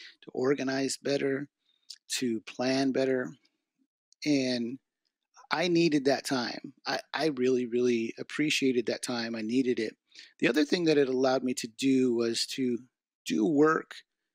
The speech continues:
not for the commercial value of the work, but just because I wanted to do it.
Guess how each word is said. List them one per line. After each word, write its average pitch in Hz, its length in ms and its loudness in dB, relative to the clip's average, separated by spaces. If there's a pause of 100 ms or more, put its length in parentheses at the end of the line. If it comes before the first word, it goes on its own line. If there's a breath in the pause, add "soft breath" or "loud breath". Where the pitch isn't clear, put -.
(260)
not - 360 0
for 160 260 4
the 123 140 0
commercial 139 600 2
value 107 400 -4
of 90 140 -14
the 98 80 -14
work, 87 300 -18 (920)
but 143 100 2
just 185 180 2
because 208 320 0
I 156 160 2
wanted 160 360 0
to - 120 -6
do 165 200 -4
it. - 200 -16